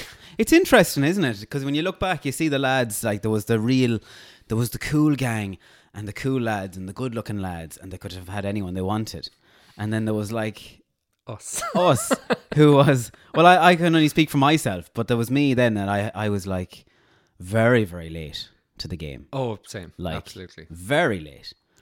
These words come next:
Speaker 1: Yeah.
Speaker 2: And they had a serious number of people shifted by the time I <laughs> shifted my first one. Do you know?
Speaker 1: <laughs> Oh, I'm the exact same. It was so, and I suppose you thought you were so odd at the time, but there was lads like you all over the country, and girls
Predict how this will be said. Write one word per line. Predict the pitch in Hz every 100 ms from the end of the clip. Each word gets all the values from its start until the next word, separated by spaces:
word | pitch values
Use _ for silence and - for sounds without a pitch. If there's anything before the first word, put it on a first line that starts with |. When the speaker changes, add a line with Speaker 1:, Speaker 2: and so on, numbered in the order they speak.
| -
Speaker 1:
Yeah. | 110 - _ _ -
Speaker 2:
And | 127
they | 123
had | 110
a |
serious | - 131 120 104
number | 113 101 90 85
of | 87 - - -
people | 104 - 85 78 _ _ _
shifted | - 107 - 85
by | 80 82
the |
time | - 90 90
I | 85
<laughs> | 82
shifted | 110 180 190 220
my | 170 165 202 - -
first | 247 -
one. | 208 143 107 - - - _
Do | 160
you | 185
know? | 247 117 92 -
Speaker 1:
<laughs> | -
Oh, | 170
I'm | 220 226
the |
exact | 147 160 170 147
same. | 196 185
It | 135
was | 151
so, | - 196 196 165 _ - - - -
and | 180
I | 196
suppose | 208 214
you | 202 240
thought | 196 202
you | 196
were | 190
so | 147 175 135
odd | 147 180 117
at | 110
the | 123
time, | 170 190 143
but | -
there | 151
was | 170
lads | 170 196 156
like | 170 -
you | 143
all | 139
over | 131
the | 135
country, | 160 160
and | 185
girls | 160 113 98